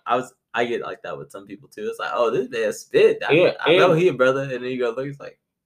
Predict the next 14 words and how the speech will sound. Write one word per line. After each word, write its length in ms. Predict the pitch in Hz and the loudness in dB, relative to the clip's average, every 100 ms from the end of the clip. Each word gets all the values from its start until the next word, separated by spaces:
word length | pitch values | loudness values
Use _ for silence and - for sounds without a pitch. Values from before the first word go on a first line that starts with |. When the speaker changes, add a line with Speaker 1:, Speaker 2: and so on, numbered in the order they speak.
| _ _ _ - | _ _ _ 2
Speaker 2:
And 140 | - | 4
his 80 | 330 | 6
Speaker 1:
"Oh, 120 | - 139 | 6 6
this" 160 | 135 - | 6 4
Speaker 2:
features, 300 | - - 107 | -2 -6 -4
and 120 | 127 | -2
his 140 | 110 - | -2 -4
features 420 | 135 135 101 - | -6 -6 -8 -10
is 200 | - 101 | -14 -12
what 160 | 101 - | -12 -8
threw 140 | 104 | -6
me 100 | 95 | -4
off 180 | 98 85 | -6 -6
too. 320 | - 98 85 | -10 -10 -10